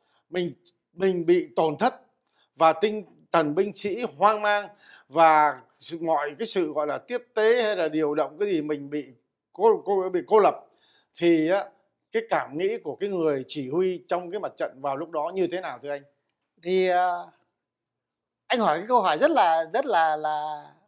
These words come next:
Speaker 2: khó trả lời. Tại vì nếu mà bị địch tràn ngập hoặc là bị chạy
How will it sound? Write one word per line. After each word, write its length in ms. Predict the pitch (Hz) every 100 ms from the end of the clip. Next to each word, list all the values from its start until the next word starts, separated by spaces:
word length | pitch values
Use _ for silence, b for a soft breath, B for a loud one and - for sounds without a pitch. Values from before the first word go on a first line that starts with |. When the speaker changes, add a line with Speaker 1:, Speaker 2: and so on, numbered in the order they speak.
| _
Speaker 2:
khó 240 | - 247
trả 200 | 269 160
lời. 260 | 165 165 143 _ _ _
Tại 120 | - 202
vì 300 | 208 190 - _ _
nếu 320 | 185 214 285 359
mà 360 | 262 220 208
bị 180 | 202 226
địch 160 | 220 220
tràn 220 | 202 208
ngập 180 | 214 214 - _ _ _
hoặc 260 | 202 202 196
là 260 | 196 190
bị 180 | 190 214
chạy 300 | 220 208 -